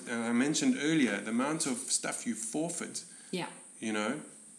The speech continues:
Speaker 1: um, in relationships and in family and in time away and et cetera, et cetera. I would say that, that the glitz and the glamour of it is, is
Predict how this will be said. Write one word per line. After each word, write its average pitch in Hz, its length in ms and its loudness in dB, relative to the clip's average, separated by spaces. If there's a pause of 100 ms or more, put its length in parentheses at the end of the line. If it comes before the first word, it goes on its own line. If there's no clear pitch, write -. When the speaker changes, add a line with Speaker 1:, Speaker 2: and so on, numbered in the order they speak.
(100)
Speaker 1:
um, 107 300 -4
in 117 140 -2
relationships 113 800 0
and 110 100 -6
in 101 120 -4
family 123 680 0
and 101 200 -4
in 98 280 -6 (200)
time 143 340 2
away 123 520 0 (100)
and 101 280 -4 (320)
et 120 100 -4
cetera, 143 260 2
et - 40 -4
cetera. 127 300 -2 (240)
I 131 40 -4
would 131 160 -2
say 131 240 6
that, 117 400 0
that 110 180 -2 (200)
the 113 80 -4
glitz 127 420 2
and 131 120 0
the 117 60 2
glamour 117 420 4 (160)
of 95 80 -6
it 95 240 -6 (440)
is, 107 580 0
is 104 440 -2